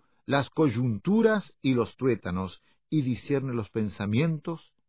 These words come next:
y las intenciones del corazón". Si comprendemos que el propósito de la palabra escrita es transformar cada vez más nuestras vidas y conducirnos a la santidad,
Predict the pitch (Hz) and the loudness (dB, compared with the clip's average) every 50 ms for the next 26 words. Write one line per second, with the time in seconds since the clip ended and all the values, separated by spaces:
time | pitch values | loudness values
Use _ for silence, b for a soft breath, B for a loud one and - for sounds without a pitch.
0 | _ _ - 113 107 104 95 - - 110 98 95 104 98 92 87 - 113 104 98 | _ _ -8 -6 -6 -6 -6 -8 -8 -8 -8 -6 -6 -6 -6 -4 -4 -4 -4 -4
1 | 92 82 95 92 - - 90 82 82 82 - - 67 65 - _ _ _ _ _ | -4 -6 -8 -8 -6 -6 -6 -6 -8 -8 -10 -12 -14 -14 -16 _ _ _ _ _
2 | _ _ _ _ _ _ _ _ _ _ b b b b b b b - - 175 | _ _ _ _ _ _ _ _ _ _ b b b b b b b 2 4 6
3 | - - 196 180 165 190 180 180 175 240 254 277 220 - - 185 156 139 - 147 | 10 10 10 10 10 10 8 10 10 10 10 8 8 8 8 8 8 10 10 8
4 | 135 107 - 185 - - 175 135 - 139 120 117 110 107 - - 107 117 131 135 | 8 8 8 6 6 6 4 4 6 8 8 8 8 6 4 4 2 4 4 4
5 | 135 117 92 - - 127 135 131 - 120 107 104 - - 117 113 110 - - 110 | 4 4 2 2 2 4 4 6 6 6 6 6 6 6 6 6 6 6 4 4
6 | 110 127 143 151 135 - - 113 107 104 101 113 113 - - 117 127 127 117 120 | 6 6 6 6 6 6 6 8 8 8 8 8 6 6 6 6 6 6 6 4
7 | 117 98 - - 101 87 82 95 123 139 135 123 110 - 131 120 - 127 127 120 | 2 2 4 2 0 2 2 4 4 6 6 6 4 2 0 2 4 4 6 6
8 | 120 107 - - 190 180 170 160 127 - 127 120 110 - - 127 120 110 98 117 | 6 4 6 6 6 6 6 4 2 4 4 4 4 4 2 2 2 2 2 2
9 | 113 101 95 90 92 90 | 4 4 6 4 4 2